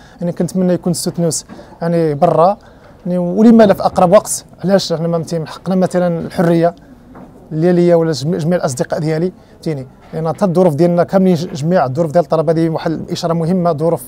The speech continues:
يعني، اجتماعيه، كاين ولاد الفقراء، ولاد الفلاحين، ولاد الشعب جاي من الباديه، جاي من الاحياء الشعبيه، فهمتيني. كنا تقريبا، هذه واحد الملاحظه اساسيه نضيفها، لان كنا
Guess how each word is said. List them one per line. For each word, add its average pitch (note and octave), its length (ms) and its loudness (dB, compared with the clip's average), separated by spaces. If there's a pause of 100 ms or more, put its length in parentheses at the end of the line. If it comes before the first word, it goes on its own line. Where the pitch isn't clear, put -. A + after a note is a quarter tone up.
(160)
يعني، E3 340 -4
اجتماعيه، F3+ 600 0
كاين B3+ 180 0
ولاد A3 160 2
الفقراء، D#3 520 0
ولاد G3 120 2
الفلاحين، F3 500 0 (300)
ولاد E3+ 160 -2
الشعب D#3+ 240 -4
جاي E3+ 200 0
من E3+ 100 -2
الباديه، E3+ 600 2
جاي D#3+ 140 -2
من E3 60 -4
الاحياء - 260 -8
الشعبيه، D3 420 -6
فهمتيني. E3+ 260 -2 (640)
كنا G#3 300 2
تقريبا، F#3 380 -2
هذه F3+ 80 2
واحد F#3 160 -2
الملاحظه F#3 420 0
اساسيه F#3 340 -4
نضيفها، E3 300 -2
لان F3+ 240 -2
كنا G#3 440 2